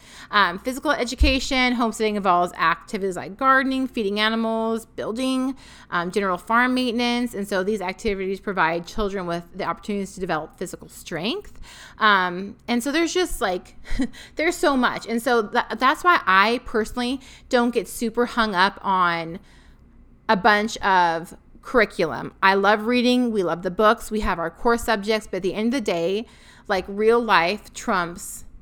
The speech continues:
the books for me. And so, um,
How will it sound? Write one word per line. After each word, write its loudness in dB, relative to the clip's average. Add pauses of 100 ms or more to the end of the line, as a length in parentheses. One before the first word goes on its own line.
(240)
the -6
books -6
for 0
me. -6
And -4
so, 4 (360)
um, -6